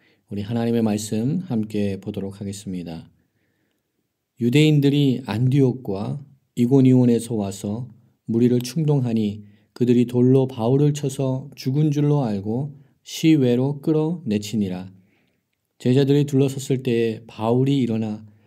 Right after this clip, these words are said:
그 성에 들어갔다가 이튿날 바나바와 함께 더베로 가서 복음을 그 성에 전하여 많은 사람을 제자로 삼고 루스드라와 이고니온과 안디옥으로 돌아가서 제자들의 마음을 굳게 하여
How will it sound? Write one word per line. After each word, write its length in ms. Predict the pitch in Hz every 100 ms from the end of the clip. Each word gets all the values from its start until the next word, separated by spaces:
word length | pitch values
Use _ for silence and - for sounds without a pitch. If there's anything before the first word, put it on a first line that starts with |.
| _ -
그 180 | 135
성에 380 | 131 135 135 135
들어갔다가 840 | 135 131 131 123 127 101 95 92 - _ _
이튿날 720 | 135 123 151 131 127 127 127
바나바와 580 | 110 117 123 123 123 120
함께 640 | 110 107 110 104 113 147 - _ _ -
더베로 500 | 101 110 120 127 131
가서 440 | 107 - 92 - _ _ _ _ _ _
복음을 420 | 127 127 151 156
그 180 | 151 156
성에 360 | 156 143 143
전하여 500 | 139 117 117 113 113
많은 480 | 107 101 107 120 131
사람을 480 | 127 127 110 117 135
제자로 400 | 123 113 123 127
삼고 640 | 127 117 110 107 98 92 _ _ _ _ _ _
루스드라와 920 | 127 127 156 135 123 113 107 101 104 -
이고니온과 960 | 123 127 143 127 120 104 104 98 101
안디옥으로 720 | 98 113 127 131 123 113 139
돌아가서 640 | 143 127 113 98 - 92 - _ _ _ _ _ _
제자들의 480 | - 127 135 127 135
마음을 460 | 127 127 127 135 135
굳게 360 | - - 165
하여 440 | 147 120 120 110